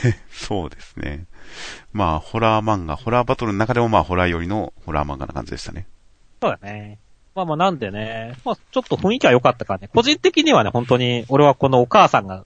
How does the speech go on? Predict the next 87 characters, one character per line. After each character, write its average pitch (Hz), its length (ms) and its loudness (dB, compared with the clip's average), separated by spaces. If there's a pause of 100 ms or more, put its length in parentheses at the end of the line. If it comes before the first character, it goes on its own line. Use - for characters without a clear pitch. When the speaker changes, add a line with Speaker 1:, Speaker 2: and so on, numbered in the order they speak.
Speaker 2:
ね、 110 180 -6
本 113 160 -8
当 107 120 -2
に 104 100 -6
最 - 180 0
初 131 100 -2
か 151 80 2
ら 131 60 2
狂 175 220 6
気 - 100 -16
が 98 80 -6
あ - 20 -10
っ 92 40 -20
て 95 80 -14
好 - 80 -14
き 160 80 -2
だ 120 80 2
っ - 40 -12
た 95 100 -10
ん 87 80 -14
で 87 80 -14
ね。 95 280 -6 (100)
Speaker 1:
は 113 60 -2
い 95 40 0
は 82 40 -8
い 71 40 -10
は 71 60 -14 (140)
い。 - 360 -20
Speaker 2:
も 131 140 -6
う 113 40 -8
な 127 100 -2
ん - 20 -6
か、 98 380 -6
こ - 120 -6
の 101 200 -6
ゾ 156 180 6
ン 175 80 2
ビ 127 120 -2
に 110 120 -4
ビ 117 80 -8
ビ 170 120 4
る 156 80 6
ん 123 40 0
じ 104 80 -2
ゃ 92 40 -4
な 98 80 0
く - 80 -10
て、 147 240 0 (540)
<laughs> - 600 -8
も 151 120 4
う - 20 4
な 165 100 6
ん 151 40 -2
か、 117 220 2 (120)
「ゾ 240 180 2
ン 240 40 -6
ビ 254 60 0
な 233 140 4
ん 214 40 0
て 220 80 4
私 208 240 2
の 254 80 6
娘 247 200 4
じ 190 80 2
ゃ - 20 0
な 240 120 4
い！」 226 120 4
っ 170 60 0
て - 100 -4
言 - 20 -4
っ - 40 -10
て - 120 -10
殺 185 260 2
し - 20 -16
に 196 80 -8
か 180 100 -10
か 185 60 0
っ 180 80 -2
て - 140 -8
殺 165 140 4
さ 175 100 2
れ 175 40 4
る 170 60 0
く 220 80 2
ら 160 60 6
い 113 40 0
の 98 220 -14